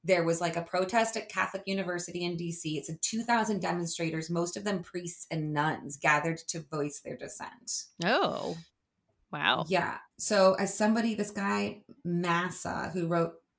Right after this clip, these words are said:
Speaker 1: The American Catholic Revolution, How the Sixties Changed the Church Forever, which is kind of a book I wanna read.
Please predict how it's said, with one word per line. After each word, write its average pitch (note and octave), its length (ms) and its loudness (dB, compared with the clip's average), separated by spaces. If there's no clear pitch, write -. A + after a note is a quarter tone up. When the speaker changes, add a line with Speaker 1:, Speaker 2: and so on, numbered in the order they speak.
Speaker 1:
The F3 160 2
American G3 500 2
Catholic F3+ 420 -2
Revolution, E3+ 640 0
How E3+ 120 0
the D#3+ 120 -4
Sixties F3+ 560 -6
Changed E3 560 -2
the E3 60 -8
Church - 420 -8
Forever, G3 640 -2
which F3+ 140 -2
is E3+ 100 2
kind - 320 -8
of E3 80 -4
a G3 40 -4
book G#3+ 200 0
I A3 80 0
wanna E3 260 0
read. E3+ 360 -4